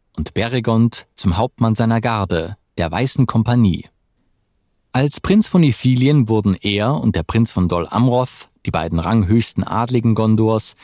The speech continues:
zu König Elessars obersten Befehlshabern. Zu seinen Aufgaben gehörte es auch,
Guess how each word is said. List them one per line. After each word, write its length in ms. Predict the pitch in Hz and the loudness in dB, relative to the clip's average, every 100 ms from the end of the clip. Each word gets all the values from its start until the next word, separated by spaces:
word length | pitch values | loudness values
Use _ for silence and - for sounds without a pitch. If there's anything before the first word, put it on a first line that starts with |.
| - | -14
zu 160 | - 165 | -4 -2
König 420 | 123 127 120 - | 2 2 0 -2
Elessars 600 | 110 107 - 110 104 - | 0 0 0 -2 -2 -4
obersten 460 | - 117 107 - 104 | 0 0 0 0 -2
Befehlshabern. 920 | 120 - 123 92 78 78 71 82 143 _ _ _ _ - | -2 0 0 0 -4 -6 -4 -6 -6 _ _ _ _ -10
Zu 180 | - 120 | 0 0
seinen 300 | 107 95 90 | 2 2 0
Aufgaben 600 | 98 139 - 165 156 139 | 0 -2 0 -2 2 0
gehörte 380 | 104 107 101 92 | 2 0 0 -2
es 220 | 87 - | -2 -2
auch, 420 | 110 143 - | -2 -2 -6